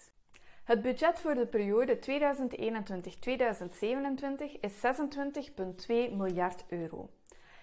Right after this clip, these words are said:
Drieëntachtig procent daarvan gaat naar onderwijsprojecten, tien komma drie procent ervan gaat naar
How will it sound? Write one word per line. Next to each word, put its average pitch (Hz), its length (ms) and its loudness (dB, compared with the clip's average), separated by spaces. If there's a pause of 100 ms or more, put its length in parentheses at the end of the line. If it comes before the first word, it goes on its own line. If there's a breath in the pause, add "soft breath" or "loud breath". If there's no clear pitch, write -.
(160 loud breath)
Drieëntachtig 269 720 2
procent 262 440 2
daarvan 254 460 4
gaat - 440 0
naar 180 260 -2
onderwijsprojecten, 269 920 0 (520 loud breath)
tien 269 240 2
komma 208 320 2
drie 233 220 0
procent 226 480 2
ervan 175 420 0
gaat 196 500 0
naar 170 320 -2